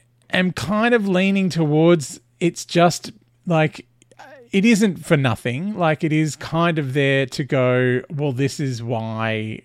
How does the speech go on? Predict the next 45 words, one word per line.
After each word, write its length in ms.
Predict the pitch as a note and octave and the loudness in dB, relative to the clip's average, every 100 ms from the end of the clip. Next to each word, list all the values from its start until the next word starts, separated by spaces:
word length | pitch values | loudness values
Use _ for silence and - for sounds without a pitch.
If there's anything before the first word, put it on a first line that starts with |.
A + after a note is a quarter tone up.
| _ _ | _ _
they 220 | C3+ C3 B2+ | -4 -4 -2
desperately 460 | A#2+ - A2+ A2 | -6 -6 -8 -8
want 160 | A2+ A2+ | -10 -10
to 60 | |
get 180 | A2+ - | -10 -8
back 160 | - - | -10 -10
together, 420 | C3 A#2 A2+ - | -10 -8 -8 -8
because 380 | - - A#2 - | -14 -10 -10 -8
they're, 320 | A#2+ A2 A2 - - - - _ _ | -6 -6 -6 -10 -20 -20 -20 _ _
they're 140 | C3+ A2+ | -2 0
about 280 | A#2 A2 | 0 -2
to 100 | - | -4
start 280 | C#3+ B2+ G#2 | -6 -4 -4
a 40 | G#2+ | -4
family. 520 | B2 G2 G2 - - | -6 -6 -10 -16 -16
It's 240 | C#3 - | -16 -8
not 220 | B2 G#2+ - - | -6 -6 -10 -10
quite 320 | - A2 - | -6 -6 -6
begun, 640 | B2 D3 C#3+ C#3+ D3 - | -4 0 0 0 -2 -6
and 360 | - A#2 A2+ A2 | -10 -10 -10 -8
they've 160 | A2+ A#2 | -10 -8
been 180 | A#2+ | -12
kind 220 | - A#2+ A#2 | -10 -10 -10
of 100 | - | -14
thrown 420 | - D3 C3 C3 | -8 -2 -2 -2
to 100 | C#3 | -4
the 100 | A2+ | -2
other 160 | A2+ G#2+ | -2 -4
end 100 | G#2+ | -6
of 40 | |
the 80 | A#2 | -4
universe. 560 | C#3+ D#3 D3+ D3 C#3+ | 0 0 2 2 0
And 100 | C#3 | -4
so 240 | - C#3 C3+ - - - - | 0 2 2 0 -16 -6 -2
it 160 | G3+ | -2
kind 280 | - A3 A3+ | 0 2 4
of 120 | F3+ | 2
gives, 400 | D3 F3 E3 C#3 - _ _ - | 2 0 0 -6 -14 _ _ -6
you 260 | D#3 D#3+ | 0 0
know, 320 | C#3+ B2+ A#2+ B2 _ _ - | 2 2 2 -2 _ _ -4
a 100 | D3 | -4
higher 460 | - D#3+ D3 C#3 - | -2 0 0 0 -2
impetus 580 | C#3+ C3 - B2+ - | -6 -8 -6 -8 -8
to 180 | - C3+ | -10 -6
their, 460 | A#2 A2 A2 A2 | -2 -2 -2 -2